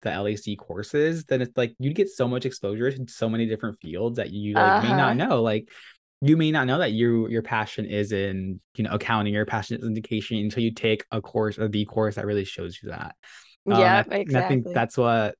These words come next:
Speaker 1: especially for music, like, you take two years of courses and you, like, you're only focused on that for two years that you don't get to explore.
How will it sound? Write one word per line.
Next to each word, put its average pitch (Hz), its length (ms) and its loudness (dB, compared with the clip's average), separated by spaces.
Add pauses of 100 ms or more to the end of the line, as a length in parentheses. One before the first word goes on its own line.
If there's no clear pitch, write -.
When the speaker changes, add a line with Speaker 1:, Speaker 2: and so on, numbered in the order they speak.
Speaker 1:
especially 143 340 0
for 147 140 2
music, 113 440 2
like, 101 140 -4
you 113 80 -2
take 113 220 0
two - 120 -2
years 117 220 2
of 107 80 -4
courses 139 440 -2
and 127 100 0
you, 117 60 0
like, 110 240 -4
you're 110 300 -2
only 123 220 2
focused 117 400 0
on 104 120 -2
that 101 180 -2
for 117 80 -2
two 113 160 -8
years 101 340 0
that 127 100 -4
you 104 100 -4
don't 101 140 -6
get 98 140 -8
to 101 100 -6
explore. 107 800 -4